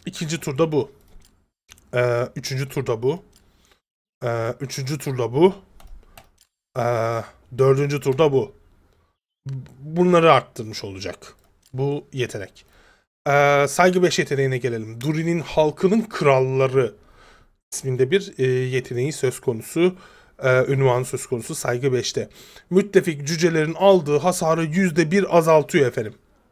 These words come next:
On beş puan verdiğimizde de yüzde on beş alınan hasarı azaltır. Tam seviye etkisi de, de cücele-, cücelerin saldırısını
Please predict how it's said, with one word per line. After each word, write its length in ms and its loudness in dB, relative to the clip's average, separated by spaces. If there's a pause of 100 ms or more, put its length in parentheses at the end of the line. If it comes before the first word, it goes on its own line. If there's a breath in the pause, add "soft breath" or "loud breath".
(800)
On 160 4
beş 160 6
puan 280 2
verdiğimizde 420 -2
de 40 2
yüzde 420 -4
on 380 2
beş 520 0
alınan 280 -6
hasarı 360 -6
azaltır. 680 -6 (560 soft breath)
Tam 180 2
seviye 280 2
etkisi 340 -6
de, 100 -2
de 120 -2
cücele-, 500 -6
cücelerin 580 -2 (220 loud breath)
saldırısını 840 0